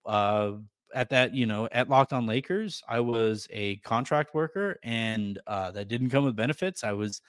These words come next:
expecting my first kid and I wanted medical, uh, benefits. So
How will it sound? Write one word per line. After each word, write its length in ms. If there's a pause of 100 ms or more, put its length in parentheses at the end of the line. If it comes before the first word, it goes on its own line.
(500)
expecting 560
my 160
first 560
kid 420 (100)
and 520
I 80
wanted 600
medical, 600 (100)
uh, 440
benefits. 580
So 460